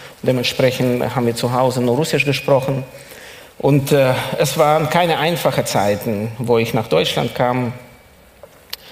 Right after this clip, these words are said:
Ich habe versucht, mich da zu integrieren. Ich habe versucht,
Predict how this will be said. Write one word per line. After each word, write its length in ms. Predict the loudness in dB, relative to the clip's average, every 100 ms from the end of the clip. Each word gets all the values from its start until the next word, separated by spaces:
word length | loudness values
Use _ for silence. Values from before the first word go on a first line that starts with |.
| -18
Ich 80 | -6
habe 100 | -6
versucht, 520 | -2 -2 0 -2 0
mich 300 | 0 0 0
da 260 | 0 0 -2
zu 540 | -6 -4 -2 0 -2 -4
integrieren. 800 | -4 -2 -2 0 0 2 2 0
Ich 120 | -2
habe 120 | -4
versucht, 420 | 0 0 0 -2